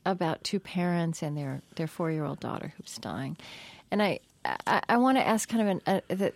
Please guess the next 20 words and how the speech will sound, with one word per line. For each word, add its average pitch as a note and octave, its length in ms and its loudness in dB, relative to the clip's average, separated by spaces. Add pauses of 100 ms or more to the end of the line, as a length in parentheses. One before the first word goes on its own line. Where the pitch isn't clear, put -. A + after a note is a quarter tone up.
(240)
a - 20 4
different G#3 400 0
qu-, - 300 -12
a G3 60 2
question G#3+ 440 2
from F3+ 220 2
the E3 80 4
same, D#3 680 2
mm, D#3 400 2
and G3 100 2
from A#3+ 140 6
a A3 80 8
slightly G#3 420 4
different E3 440 -2
angle. - 380 0
So, G3+ 260 4 (840)
you B3+ 120 8
know, A#3 80 8
this A3 240 4
term G#3+ 640 6